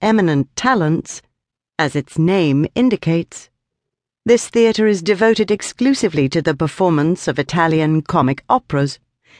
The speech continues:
It is supported by government and is attached to the Grand French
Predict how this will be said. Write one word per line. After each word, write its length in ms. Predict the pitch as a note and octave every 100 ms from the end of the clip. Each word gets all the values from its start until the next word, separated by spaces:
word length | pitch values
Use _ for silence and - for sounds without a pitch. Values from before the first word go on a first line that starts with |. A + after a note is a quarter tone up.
| _ _
It 180 | B3+ A#3+
is 140 | B3+
supported 560 | - - D4 C#4 A#3 -
by 240 | F#3 F#3
government 640 | F3 A#3+ E3+ B2 C3+ - - _ _ _ -
and 160 | B2
is 120 | B2+
attached 440 | C3 E3+ E3+ - -
to 60 | -
the 100 | -
Grand 520 | E3 E3+ E3 D#3 C#3+
French 400 | - G3 D#3+